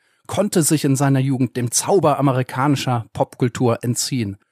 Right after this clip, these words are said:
Unsere Sozialisation, aber auch unsere Weltbilder sind eindeutig amerikanisch geprägt. Immer noch.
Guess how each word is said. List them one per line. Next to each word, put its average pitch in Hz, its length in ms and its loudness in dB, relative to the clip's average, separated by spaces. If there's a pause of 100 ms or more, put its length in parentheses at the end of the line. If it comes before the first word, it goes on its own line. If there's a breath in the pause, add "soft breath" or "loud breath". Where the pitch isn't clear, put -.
(340)
Unsere 147 300 2
Sozialisation, 143 1160 0 (500)
aber 147 160 0
auch 143 100 0
unsere 143 400 2
Weltbilder 120 580 0
sind 113 300 -6
eindeutig 170 640 2
amerikanisch 131 680 2
geprägt. - 600 -8 (240)
Immer 185 240 4
noch. 87 340 -6